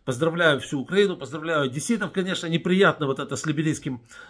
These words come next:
э, кор-, сухогрузом, в который прилетела российская ракета Х пятьдесят, э, по-моему, Х тридцать один. Э, погиб наш лоцман, погиб, э, и, по-моему, ранено,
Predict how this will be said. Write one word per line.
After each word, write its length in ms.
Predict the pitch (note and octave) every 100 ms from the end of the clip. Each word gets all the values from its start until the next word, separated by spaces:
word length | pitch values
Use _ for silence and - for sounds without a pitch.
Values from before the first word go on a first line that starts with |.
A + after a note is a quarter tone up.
| -
э, 160 | B2+
кор-, 380 | B2 D#3 D3+ C3+
сухогрузом, 600 | - C#3 D#3 F3+ C#3 B2+
в 160 | - -
который 420 | D#3 D3 D#3+ C#3+
прилетела 520 | C#3 C#3+ C#3+ E3+ C3+
российская 420 | C3 C3 C3+ - C3+
ракета 440 | C#3 D3+ B2+ A2+
Х 240 | - D3+
пятьдесят, 380 | B2 B2 B2 - _ _ _
э, 220 | G#2+ G#2 G#2
по-моему, 200 | C3 A#2
Х 140 | B2+
тридцать 380 | A#2 A#2 - A#2
один. 280 | C#3+ G#3+ F3+ _ _ - - - - _ _ _ _ _ _ _ _ -
Э, 260 | C#3+ C3+
погиб 320 | D3 D#3 F3
наш 240 | D#3+ C#3 G#3
лоцман, 360 | G#3+ G#3+ G3+ D3 - - -
погиб, 400 | E3 C3 E3+ D3
э, 240 | D3+ C#3+ D3
и, 260 | E3 D#3 D3+
по-моему, 380 | D#3 D#3 D#3 D#3
ранено, 540 | D#3 D3 C#3 C3